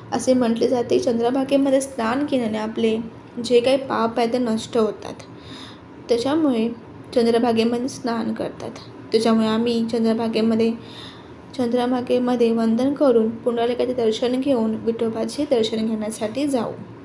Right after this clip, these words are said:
इथे आपल्याला दुसऱ्या काठावर जाण्यासाठी इथे होडीचा वापर कर-,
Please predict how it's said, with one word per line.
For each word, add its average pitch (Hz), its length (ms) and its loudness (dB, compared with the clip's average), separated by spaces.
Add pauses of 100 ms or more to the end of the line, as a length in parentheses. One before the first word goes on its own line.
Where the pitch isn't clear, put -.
(640)
इथे 247 300 0
आपल्याला 240 360 2
दुसऱ्या 233 320 -2
काठावर 240 380 0
जाण्यासाठी 226 680 -2 (180)
इथे 233 240 2
होडीचा 233 440 4
वापर 220 260 0
कर-, 214 240 0